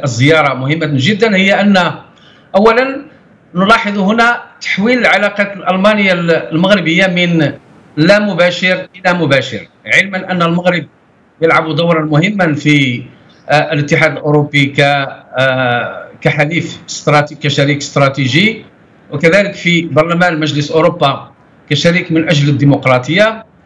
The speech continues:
وهنا طبعًا الوفود البرلمانية أو، أو الحكومات الألمانية المتعاقبة لاحظت أن المغرب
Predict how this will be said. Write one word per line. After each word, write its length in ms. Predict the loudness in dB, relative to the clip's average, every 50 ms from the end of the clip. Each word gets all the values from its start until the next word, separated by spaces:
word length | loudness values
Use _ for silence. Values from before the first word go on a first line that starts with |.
| _ _ _ _ _ 0
وهنا 300 | 0 2 2 2 2 0
طبعًا 460 | 0 0 0 0 0 0 -2 -6 -10 _ _ _ _ _ -8
الوفود 420 | -6 -4 -4 -4 -4 -4 -2 0
البرلمانية 640 | 0 0 0 0 0 0 0 -2 -4 -4 -6 -6 -4 -2
أو، 260 | -2 -2 -2 -4 -8 -12 _ _ _ _ _ _ 0 2
أو 340 | 2 2 2 0 -2 -6 -8 _ -4
الحكومات 640 | -2 -2 -2 -2 -2 -2 0 2 2 0 0 -4 -10 -12 -8 -6
الألمانية 760 | -6 -2 -2 -2 0 2 0 0 2 0 0 -2 -2 -2 -8 -14 -12 -6 -4
المتعاقبة 800 | -2 -2 0 0 0 2 2 0 -2 -4 -4 0 0 0 0 -2 -8 -18 -20 _ _ _ _
لاحظت 460 | 0 0 0 0 -2 -2 -2 -4 -4
أن 140 | -4 -4 -2
المغرب 420 | -2 -2 -2 0 0 0 0 0